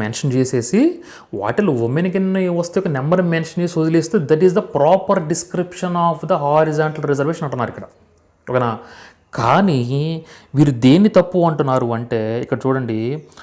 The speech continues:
అట్లా కాకుండా ఇరవై ఒక్క పోస్టులు ఉమెన్‌కి, సారీ,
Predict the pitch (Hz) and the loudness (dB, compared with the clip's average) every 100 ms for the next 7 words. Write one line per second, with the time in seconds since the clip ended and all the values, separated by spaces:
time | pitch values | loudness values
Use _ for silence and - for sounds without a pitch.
0 | - - 139 127 131 151 135 117 123 139 | -18 -2 0 4 4 2 2 2 2 -4
1 | - - 135 143 151 147 143 147 147 - | -12 -4 2 4 4 2 0 0 0 -2
2 | 139 135 135 131 127 127 139 - _ - | -2 0 -2 -6 -8 -8 -10 -20 _ -14
3 | - 117 | -4 -2